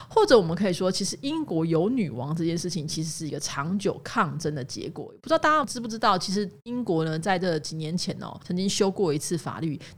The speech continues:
第一次呢，把王室这个继承的事情呢，从这个男性继承这件事情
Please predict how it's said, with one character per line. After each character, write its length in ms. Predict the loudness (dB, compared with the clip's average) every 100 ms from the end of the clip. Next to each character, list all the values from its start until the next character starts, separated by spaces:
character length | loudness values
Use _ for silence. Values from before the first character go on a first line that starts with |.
| 0
第 140 | 0
一 180 | 2 -2
次 280 | -4 -2 0
呢， 180 | -2 -2
把 220 | -2 -2
王 420 | -2 -2 0 -2
室 320 | -4 -2 -4
这 160 | -2 0
个 160 | 0
继 220 | -2 -4 -4
承 260 | -4 -4
的 80 | -4
事 220 | -2 -2
情 260 | -2 -4 -6
呢， 160 | -8 -12 -14 -6
从 240 | -4 0
这 80 | 2
个 80 | 2
男 220 | 2 2
性 260 | 2 0
继 120 | 0 -2
承 160 | -2 0
这 100 | 2
件 100 | 2
事 80 |
情 220 | 2 -2